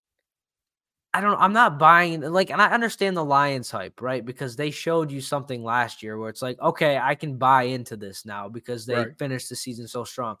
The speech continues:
Speaker 1: With the Pistons, it's like, they were the worst team in the N B A last year
Speaker 2: Yeah.
Speaker 1: by a decent margin.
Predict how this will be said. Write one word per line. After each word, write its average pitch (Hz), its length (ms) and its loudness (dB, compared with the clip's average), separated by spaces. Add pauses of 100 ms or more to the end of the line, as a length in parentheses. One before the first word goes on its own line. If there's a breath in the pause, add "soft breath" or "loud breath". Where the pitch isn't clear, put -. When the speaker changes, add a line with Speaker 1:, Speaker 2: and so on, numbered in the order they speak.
(440)
Speaker 1:
With 156 100 -4
the - 80 -8
Pistons, 156 500 -4
it's 113 160 -12
like, 104 280 -8 (400)
they 170 100 2
were 180 80 6
the 156 100 2
worst 156 300 2
team 147 160 -4
in 135 60 -6
the 135 120 -4
N 131 120 -4
B 123 160 -2
A 120 120 0
last 110 300 -4
year 113 180 -6
Speaker 2:
Yeah. 123 180 -6 (420)
Speaker 1:
by 131 120 0
a 117 100 -4
decent 131 440 -4
margin. 110 540 -8